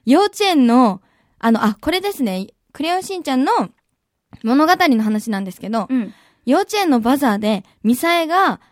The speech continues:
Speaker 1: 編んだ下手なマフラーが売れ残ってたんですよ。
Speaker 2: はあ。
Speaker 1: そしたら、ミサエが席を外した隙に、ヒロシね、パパがね、それを買うんですよ。
Speaker 2: うん。
Speaker 1: その、買ったマフラーをですね、ヒロシが毎日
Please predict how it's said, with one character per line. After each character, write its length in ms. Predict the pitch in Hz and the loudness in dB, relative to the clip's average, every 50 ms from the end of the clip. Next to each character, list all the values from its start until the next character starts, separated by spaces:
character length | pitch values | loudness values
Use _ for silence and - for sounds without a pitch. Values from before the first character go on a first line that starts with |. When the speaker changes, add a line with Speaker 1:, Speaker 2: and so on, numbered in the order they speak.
| _ _ _ | _ _ _
Speaker 1:
編 180 | 254 311 370 | 0 0 2
ん 20 | 381 | 2
だ 120 | 330 277 | 0 -2
下 500 | 254 - _ _ - 240 277 277 - 453 | -2 -6 _ _ -12 -10 -6 -2 -2 0
手 20 | |
な 100 | 453 427 | 2 4
マ 140 | 339 262 240 | 4 4 4
フ 100 | 247 240 | 4 2
ラ 140 | 233 226 214 | 0 0 -2
ー 20 | |
が 180 | 202 196 180 - - | -2 -4 -6 -6 -4
売 100 | 196 214 | 2 4
れ 80 | 269 | 4
残 220 | 302 349 392 - 427 | 4 4 4 2 0
っ 20 | |
て 100 | 427 294 | 0 0
た 120 | 240 214 190 | -2 -2 -4
ん 60 | 185 | -4
で 80 | 175 | -6
す 100 | 180 - | -8 -10
よ。 100 | - - - _ _ _ | -16 -18 -18 _ _ _
Speaker 2:
は 300 | - 214 190 180 175 208 | -14 -12 -12 -12 -12 -14
あ。 60 | _ _ _ _ _ _ | _ _ _ _ _ _
Speaker 1:
そ 60 | 220 | -8
し 60 | 214 | -4
た 120 | - 240 220 | -2 -2 -2
ら、 260 | 208 208 208 180 - _ _ _ _ _ _ _ | 0 -2 -2 -4 -6 _ _ _ _ _ _ _
ミ 120 | 226 247 | -2 0
サ 180 | 285 311 285 269 | 2 2 0 2
エ 40 | 247 | 2
が 240 | 247 254 247 - - _ _ _ _ _ _ | 2 0 0 -2 -6 _ _ _ _ _ _
席 260 | - - 277 - - | -8 -6 -6 -2 0
を 80 | 320 269 | 0 0
外 240 | 240 226 214 226 220 | 0 0 -2 -2 -6
し 60 | 214 | -4
た 100 | - 220 | -6 -8
隙 240 | 220 - - 233 220 | -8 -6 -4 -2 0
に、 240 | 240 254 214 190 - _ _ _ _ _ _ _ | 2 2 0 -2 -6 _ _ _ _ _ _ _
ヒ 160 | _ - - | _ -4 -2
ロ 100 | 240 233 | -2 -2
シ 140 | 220 - 202 | -2 -4 -4
ね、 160 | 214 262 294 - | -4 -4 -4 -4
パ 120 | 269 269 | -6 -4
パ 120 | - 220 202 | -4 -4 -6
が 120 | 185 180 | -4 -4
ね、 220 | 202 262 370 453 - _ _ _ _ | -4 -4 -4 -6 -10 _ _ _ _
そ 160 | _ - - | _ -4 0
れ 80 | 269 277 | 2 2
を 60 | 262 | 2
買 220 | 247 - 277 294 302 | 2 0 0 0 2
う 100 | 330 311 | 2 2
ん 60 | 269 | 0
で 80 | 220 | 0
す 120 | 208 - 180 | -2 -4 -10
よ。 120 | 175 190 - - | -12 -14 -2 4
Speaker 2:
う 200 | 285 320 320 294 | 6 6 6 6
ん。 120 | 214 - - _ _ _ _ _ _ _ _ _ _ _ _ _ _ _ | 4 2 -6 _ _ _ _ _ _ _ _ _ _ _ _ _ _ _
Speaker 1:
そ 160 | _ - 226 | _ -6 -4
の、 240 | 214 208 202 196 190 - _ _ _ _ _ _ | -2 -2 -2 -4 -8 -12 _ _ _ _ _ _
買 140 | - - - | -8 -8 -6
っ 20 | |
た 160 | - 247 240 | -2 0 2
マ 140 | 240 247 277 | 2 2 2
フ 100 | 269 277 | 2 2
ラ 140 | 247 208 196 | 0 0 -2
ー 20 | |
を 20 | 185 | -2
で 100 | - 214 | -6 -6
す 100 | - 208 | -6 -4
ね、 100 | 202 220 | -6 -2
ヒ 100 | - 254 | -2 0
ロ 100 | 226 226 | -2 -2
シ 100 | 220 - | -2 -4
が 100 | 196 185 | -6 -2
毎 240 | 185 208 254 311 339 | 0 2 2 2 2
日 380 | 349 339 247 - 208 185 - | 2 0 -2 -4 -8 -10 -12